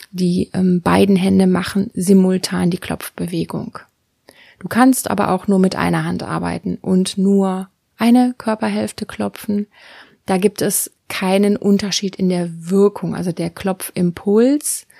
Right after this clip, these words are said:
und was er in dir bewirken soll, ist einfach bei beiden Varianten gegeben und keine wirkt jetzt besser oder stärker als die andere. Mein Rat für dich ist eher,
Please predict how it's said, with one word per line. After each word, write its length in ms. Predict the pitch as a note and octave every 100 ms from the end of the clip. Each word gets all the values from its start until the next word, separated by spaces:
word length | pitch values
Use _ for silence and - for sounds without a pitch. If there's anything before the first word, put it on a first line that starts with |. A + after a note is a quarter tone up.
| - _ -
und 160 | F#3
was 240 | F#3 F#3 F#3+
er 140 | -
in 140 | F#3+
dir 180 | F#3 F3+
bewirken 580 | F3+ E3+ G3 A#3+ B3 A#3+
soll, 400 | A3 G#3 G#3 A3 - _ _
ist 240 | F#3+ - F3+
einfach 240 | F3+ -
bei 160 | - F3
beiden 480 | E3+ E3+ F#3+ G3
Varianten 720 | F3+ F3 F3 E3+ F3+ F3+ F3 _ - -
gegeben 640 | E3 E3+ F#3+ A3+ C4 C#4+ D#4+ _ _ - -
und 200 | G3 F#3
keine 400 | - F#3 G#3 F#3
wirkt 180 | F#3+ -
jetzt 260 | F3+ -
besser 440 | F3 G3+ - A#3 G#3+
oder 240 | F3+ F3+
stärker 680 | - - F3 F3+ - C4 -
als 220 | A#3+ -
die 160 | - -
andere. 600 | A3+ A3+ A3+ A#3+ A#3 B3 _ _ _ _ -
Mein 260 | G3 F#3+
Rat 360 | F#3 F3+ F3+ F#3
für 180 | - F3
dich 300 | F#3+ - -
ist 220 | F3 - -
eher, 380 | F#3 G3+ A3+